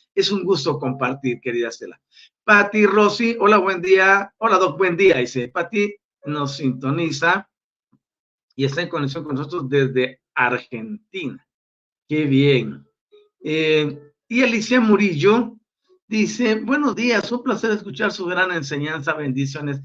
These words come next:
Gracias a ti, querida Alice, por estar aquí con nosotros. Gracias por tu valorización. Las bendiciones son recíprocas y exponenciadas para todos. Y Estela,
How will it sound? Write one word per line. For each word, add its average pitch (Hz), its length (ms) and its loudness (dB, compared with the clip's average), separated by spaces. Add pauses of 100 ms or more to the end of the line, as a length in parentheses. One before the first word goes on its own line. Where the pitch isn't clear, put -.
(260)
Gracias 214 320 -2
a 151 120 -2
ti, 170 160 2
querida 160 580 2
Alice, 175 460 2
por 143 120 -2
estar 143 300 -2
aquí 170 300 -4
con 165 200 -8
nosotros. 160 760 -4 (280)
Gracias 165 360 0
por 139 280 -6
tu 185 260 2
valorización. 135 880 -2
Las 143 160 -2
bendiciones 131 480 -8
son 147 140 -10
recíprocas 143 680 -4 (260)
y 151 120 0
exponenciadas 143 800 0
para 123 300 -6
todos. - 520 -10 (600)
Y 226 200 2
Estela, 175 680 4